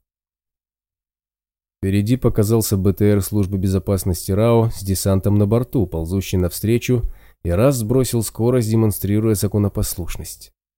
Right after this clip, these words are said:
Молодой сталкер узнал кого-то из солдат и коротко махнул рукой. Ему ответили, и патруль двинулся дальше. По мере приближения к Ропчи на дороге начали появляться группы людей, идущих в том же направлении.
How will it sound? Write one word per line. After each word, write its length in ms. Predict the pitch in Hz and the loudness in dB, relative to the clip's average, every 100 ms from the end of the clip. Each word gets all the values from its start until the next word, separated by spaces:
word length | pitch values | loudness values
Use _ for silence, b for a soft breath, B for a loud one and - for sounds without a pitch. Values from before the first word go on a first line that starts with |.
| - | -8
Молодой 380 | 85 85 90 87 | -4 -2 0 -2
сталкер 500 | - 104 101 95 87 | -2 -2 0 -2 -4
узнал 420 | 95 90 98 101 | -4 -2 0 0
кого-то 360 | - 95 92 92 | 0 -2 -2 -4
из 120 | 87 | -4
солдат 540 | - 95 95 127 - | -4 -2 0 0 0
и 40 | 92 | -6
коротко 460 | 98 110 127 - | -2 -4 -4 -4
махнул 420 | 127 104 95 95 113 | -2 -2 -2 0 -2
рукой. 360 | - 143 - - _ _ _ _ _ _ _ _ - | -4 -10 -10 -12 _ _ _ _ _ _ _ _ -6
Ему 240 | 87 113 165 | 0 4 4
ответили, 640 | 156 110 117 117 147 156 | 2 2 2 2 2 2
и 60 | 151 | 2
патруль 440 | 101 95 117 113 | 0 0 0 0
двинулся 400 | 104 110 107 127 | 2 2 0 -2
дальше. 420 | 110 82 80 - _ _ _ _ _ _ _ _ - | -2 -4 -6 -16 _ _ _ _ _ _ _ _ -8
По 60 | |
мере 260 | 87 104 107 | 0 2 2
приближения 680 | 101 98 101 95 101 101 95 | 0 0 2 2 4 4 2
к 80 | 101 | 2
Ропчи 480 | 110 110 - 117 110 - | 0 0 -2 -2 -2 -4
на 180 | 90 | -2
дороге 380 | 92 104 120 117 | 2 2 2 2
начали 320 | 120 120 120 | 2 2 0
появляться 560 | 117 110 104 113 - 113 | 0 2 2 2 0 -2
группы 320 | 107 113 110 | 0 0 0
людей, 400 | 117 113 127 92 | -2 0 2 2
идущих 440 | 85 92 - 95 - | 0 -4 -4 -8 -6
в 40 | |
том 180 | 101 92 | -4 -2
же 80 | 98 | -2
направлении. 760 | 92 95 95 113 120 123 123 | 0 0 0 2 4 2 0